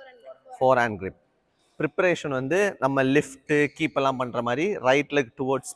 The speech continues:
post வச்சிருக்கணும், Stretched. And racket head வந்து எப்படி இருக்கணும் அப்படின்னா, ஃபார்ட்டி ஃபைவ் degree ஆங்கிள்ல கொஞ்சம் நெட்டை face பண்ணி இருக்கணும். அதுக்கப்புறம் shuttle வரும்போது from outside to in ஒரு சின்ன curve, சின்னதா இப்படி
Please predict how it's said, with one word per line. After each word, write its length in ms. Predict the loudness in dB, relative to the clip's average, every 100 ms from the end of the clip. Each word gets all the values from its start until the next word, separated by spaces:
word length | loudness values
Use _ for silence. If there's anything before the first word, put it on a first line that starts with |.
| -6
post 300 | -4 -4 -8
வச்சிருக்கணும், 500 | -12 -12 -10 -4 -4 -4 _ _ _ _ -18
Stretched. 600 | 0 0 0 -6 2 4 2 -6 -20 -20 -20 -14 -4
And 180 | -2 4 6
racket 400 | 6 2 -4 0
head 280 | 2 2 4 2
வந்து 160 | 2 0
எப்படி 180 | 0 -2
இருக்கணும் 300 | -2 -4 -6
அப்படின்னா, 380 | -6 -10 -12 -8 -6 -8 _ _ _ -20 -20 -6
ஃபார்ட்டி 340 | 0 2 0 -2
ஃபைவ் 160 | -2 -2
degree 220 | -4 -4 -4
ஆங்கிள்ல 320 | -6 -6 -4 -6 -6
கொஞ்சம் 260 | -8 -4 -4
நெட்டை 220 | -2 -4 -4
face 240 | -8 -8
பண்ணி 160 | -16 -14
இருக்கணும். 280 | -16 -20 -20 _ _ _ _ _ -2
அதுக்கப்புறம் 400 | 0 -2 -2 0
shuttle 260 | 0 2 2
வரும்போது 380 | 2 0 0 -2 -4 -2
from 180 | 0 6 6
outside 500 | 6 2 0 0 0 -4
to 60 | -6 -4 -4
in 60 | -4 -4 -4
ஒரு 100 | -4 -6
சின்ன 260 | -6 -6 -8 _ _ _ _ _ _ -6
curve, 180 | -4 -4 -10 _ _ _ _ _ _ _ _ -12
சின்னதா 220 | 0 2 2
இப்படி 160 | -4